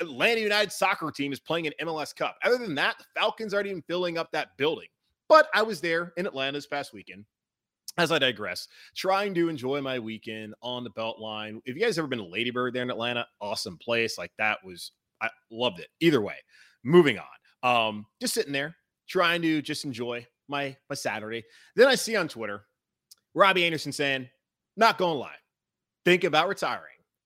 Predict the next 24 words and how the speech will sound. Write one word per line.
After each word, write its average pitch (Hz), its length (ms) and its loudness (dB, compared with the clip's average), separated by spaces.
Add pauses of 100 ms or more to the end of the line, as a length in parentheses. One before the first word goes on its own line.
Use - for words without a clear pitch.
(160)
And 160 640 4 (120)
it 151 260 -4
just - 580 -4 (880)
occurred 160 300 -2
to 143 60 -2
me 127 240 -2
again 135 420 -4
that 117 320 -4
there's 139 200 -4
never 143 220 -2
a - 20 -8
slow, 131 480 -6
a 120 40 -16
slow 135 240 -6
news 151 220 -6
day 101 220 -10
over 110 320 -8
on 104 100 -10
eight 107 100 -8
hundred 107 240 -10
South 110 260 -6
Mint 156 160 -6
Street 113 240 -12
here 110 300 -14